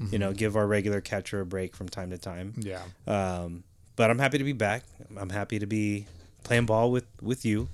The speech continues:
Speaker 1: and, and
Speaker 2: Yeah.
Speaker 1: the boys again.
Speaker 2: Mm-hmm.
Speaker 1: Big Frank on the squad.
Speaker 2: Yeah.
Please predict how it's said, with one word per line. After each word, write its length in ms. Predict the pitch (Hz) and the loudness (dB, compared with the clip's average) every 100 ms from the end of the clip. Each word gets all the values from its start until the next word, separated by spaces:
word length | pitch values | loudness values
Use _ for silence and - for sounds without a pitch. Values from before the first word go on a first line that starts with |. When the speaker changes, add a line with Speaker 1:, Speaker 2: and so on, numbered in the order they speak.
| - | -4
Speaker 1:
and, 360 | 110 104 101 | -2 -2 -2
and 100 | 101 | -4
Speaker 2:
Yeah. 40 | 98 | -4
Speaker 1:
the 60 | 104 | -2
boys 260 | 104 101 | 0 0
again. 280 | 98 98 107 - - | -2 -4 -6 -8 -14
Speaker 2:
Mm-hmm. 100 | 98 | -6
Speaker 1:
Big 180 | 101 120 | 0 0
Frank 320 | - 110 110 | 4 2 2
on 100 | 110 107 | 0 0
the 40 | |
squad. 520 | 104 104 104 107 123 - | -2 0 2 2 -2 -10
Speaker 2:
Yeah. 140 | - | -16